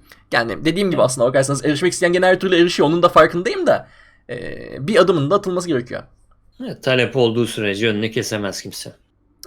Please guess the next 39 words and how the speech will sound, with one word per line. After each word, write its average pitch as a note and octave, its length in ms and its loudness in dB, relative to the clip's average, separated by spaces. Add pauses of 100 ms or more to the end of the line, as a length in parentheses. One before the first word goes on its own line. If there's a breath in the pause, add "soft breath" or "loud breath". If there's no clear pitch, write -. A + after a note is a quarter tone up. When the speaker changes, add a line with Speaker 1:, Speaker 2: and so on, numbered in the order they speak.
(100)
Speaker 1:
Öyle, F3+ 320 -2
tabii G#3+ 200 2
orası G3 300 2
öyle. C3 260 -2
Ama C4 160 0
işte C#4 380 0
yani F3 260 -2
şey C#4+ 260 0
var. A2 220 4
Ya A#2+ 180 -4
be-, - 100 -6
benim A#3+ 280 2
evladım D3 460 2
oynayamazdı C4 500 2
şahsen. B2+ 320 -4 (440)
Yani C3+ 140 0
neden? F#3 220 2
Çünkü - 260 -2
sonuç G#3+ 240 -2
itibariyle D#3 340 2
ben F3 180 2
bilinçli E3+ 360 -2
bir E3+ 280 0
e-, C#3+ 200 -2
ebeveyn C3+ 320 0
olacağımı C3+ 480 2
umuyorum. D3 640 2
Fa-, C#3+ 180 2
yani A#2+ 340 0
Speaker 2:
Yani - 200 0
bu C3 120 2
videoyu A2+ 340 4
Speaker 1:
<laughs> A2+ 80 6
Speaker 2:
yirmi A2+ 180 0
sene A2+ 280 0
sonra A2 280 0
bir A2 120 0
daha G2+ 160 0
izleyelim. F#2 380 -8